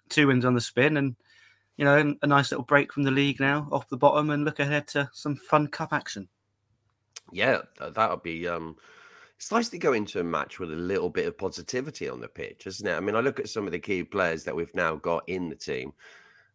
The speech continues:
Speaker 2: Um, Lewis Wing, he's really stepping up, isn't he? He's starting to look like the player that we hoped that we'd signed in the summer. And Sam Smith, I mean,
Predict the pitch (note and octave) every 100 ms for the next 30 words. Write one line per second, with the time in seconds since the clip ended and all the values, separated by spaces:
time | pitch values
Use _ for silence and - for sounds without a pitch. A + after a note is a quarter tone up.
0 | _ - D2+ D2 C#2+ - _ G#2 B2 -
1 | G2+ G#2 A2+ - _ - G#2 D#2 D#2 E2
2 | C#2+ D2+ - D2 - C#2 B1+ - D2 C#2
3 | C2 - F2+ - G2 E2 D#2 D#2+ D#2+ D#2
4 | D2 D2+ - E2 D2+ D2 D2 D2 C#2+ -
5 | - D2 C2+ D2 - D#2+ D2 C#2+ C#2 D2
6 | - D2+ D2+ D2 _ - - _ - F#2
7 | - A2+ F#2+ E2+ - F#2 E2+ E2 - -
8 | - _ - - D2+ E2+ E2+ E2 G#2+ F2